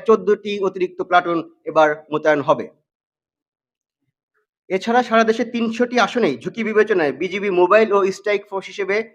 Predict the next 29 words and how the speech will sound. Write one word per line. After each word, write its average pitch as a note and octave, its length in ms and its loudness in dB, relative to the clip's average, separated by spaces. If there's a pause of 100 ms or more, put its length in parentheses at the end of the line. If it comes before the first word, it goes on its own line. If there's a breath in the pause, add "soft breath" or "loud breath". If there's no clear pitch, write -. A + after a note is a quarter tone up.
(160)
দায়িত্ব F3 300 0
পালন F#3 200 4
করবে। F3 360 0 (1080)
এছাড়া A3+ 280 2
মোতায়েন A3 320 6
থাকবে A3 300 4
বিজিবির G3+ 560 -2 (360)
বিশেষায়িত G#3 460 0
কে G3+ 240 4
নাইন G3 220 4
ডগ F3+ 220 6
স্কোয়াড, G3+ 340 2 (420)
নির্বাচনকালীন G3 640 0
যে F3 140 2
কোনো G3+ 200 0
পরিস্থিতি G3+ 340 -4
মোকাবেলায় F#3+ 440 2
বিজিবির F3+ 380 0
র‍্যাপিড F3+ 240 -4
অ্যাকশন F#3 280 -2
টিম A3+ 320 -4 (240)
এবং F3+ 220 2
বিজিবির F#3+ 440 -2
হেলিকপ্টার A3 460 -2
সহ F#3 340 2
কুইক - 520 -4
রেসপন্স G#3+ 460 0
ফোর্স G#3 180 -2
হিসেবে F#3+ 380 -2